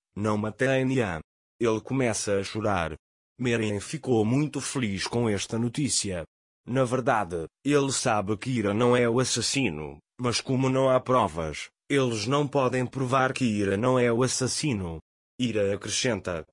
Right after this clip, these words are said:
"Você não sabe o que aconteceu, Meren." Ira diz que há Orun de um lado e diz que não acredito como ele fez isso comigo.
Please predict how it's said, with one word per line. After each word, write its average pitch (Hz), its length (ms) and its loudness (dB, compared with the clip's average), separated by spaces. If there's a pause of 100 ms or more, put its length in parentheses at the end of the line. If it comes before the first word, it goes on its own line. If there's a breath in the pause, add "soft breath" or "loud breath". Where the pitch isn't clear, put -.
"Você 113 440 -2
não 113 200 2
sabe 117 400 0
o 107 120 0
que 104 200 -4
aconteceu, 104 800 -2 (200)
Meren." 95 600 -2 (380)
Ira 160 320 2
diz 117 300 -2
que 135 180 -2
há 107 140 2
Orun 110 320 0
de 107 140 -6
um 120 140 0
lado 104 520 -2
e 139 120 -6
diz 127 360 -2
que 127 140 -2
não 143 260 4
acredito 127 540 -2
como 127 340 0
ele 131 240 0
fez 110 380 0
isso 117 340 -2
comigo. 98 580 -2